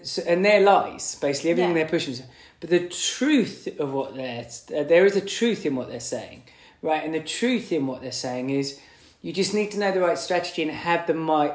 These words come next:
Speaker 1: right mindset,
Speaker 2: Yeah.
Speaker 1: right? And think, and one of the reasons why I said, why I said about Think and Grow Rich is on one of these YouTube channels where they were hunting down, they were saying that the guy that created the Think and Ri-, Grow Rich book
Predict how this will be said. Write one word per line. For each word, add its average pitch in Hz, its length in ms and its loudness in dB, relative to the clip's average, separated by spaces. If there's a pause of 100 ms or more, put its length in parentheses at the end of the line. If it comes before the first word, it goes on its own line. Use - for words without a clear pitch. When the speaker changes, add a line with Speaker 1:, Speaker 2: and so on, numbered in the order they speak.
Speaker 1:
right 135 380 -2
mindset, 175 800 0
Speaker 2:
Yeah. 120 100 -6
Speaker 1:
right? 156 220 -4 (420)
And 170 100 -4
think, 208 360 0
and 151 260 -2
one 160 180 0
of 151 160 -4
the 156 60 -4
reasons 139 260 0
why 135 100 -2
I 135 40 -2
said, 131 580 -8
why 131 280 -6
I - 20 -2
said 127 160 -8
about 131 260 -8
Think 139 140 -6
and - 60 -20
Grow 135 140 -4
Rich 196 420 2
is 135 80 -6
on 135 120 -4
one 135 120 -4
of 127 60 -4
these 123 180 -6
YouTube 180 300 -4
channels 127 320 -8
where 123 100 -4
they 123 80 -4
were 123 80 -6
hunting 127 260 -8
down, 147 260 0
they 139 140 -2
were 139 80 0
saying 127 280 -6
that 117 100 -14
the 135 80 -8
guy 143 220 0
that 120 140 -8
created 127 520 -4 (420)
the 156 100 -4
Think 147 240 -4
and 139 80 -4
Ri-, 139 140 -4
Grow 131 240 -6
Rich 190 420 0
book 131 280 -4